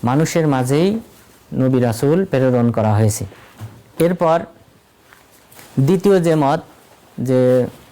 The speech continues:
জিন জাতির মাঝেও নবী প্রেরণ করা হয়েছে, এটা আলেমদের মাঝে,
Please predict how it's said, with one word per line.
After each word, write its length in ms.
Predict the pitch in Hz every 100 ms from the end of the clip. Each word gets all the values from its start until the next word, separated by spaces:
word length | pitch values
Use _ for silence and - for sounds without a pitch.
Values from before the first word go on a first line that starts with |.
| 110
জিন 220 | 127 165
জাতির 300 | 165 156 160
মাঝেও 520 | 147 131 135 156 165 196 - -
নবী 240 | 135 143 151
প্রেরণ 400 | 143 135 127 117
করা 220 | 117 120
হয়েছে, 360 | 120 127 185 214 - - - -
এটা 400 | 139 127 120 120 - -
আলেমদের 380 | 120 131 131
মাঝে, 280 | 120 117 127